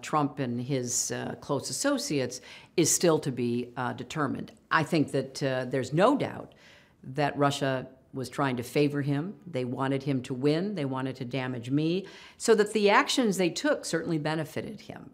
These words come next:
And, uh, that, I think, is, uh, absolutely, uh,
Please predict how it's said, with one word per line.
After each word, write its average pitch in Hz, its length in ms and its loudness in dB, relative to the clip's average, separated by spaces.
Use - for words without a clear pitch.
And, 131 480 -2
uh, 127 300 -2
that, 147 380 -2
I 139 80 -4
think, 135 300 -4
is, 123 320 -4
uh, 120 300 -2
absolutely, 135 920 -2
uh, 127 420 -4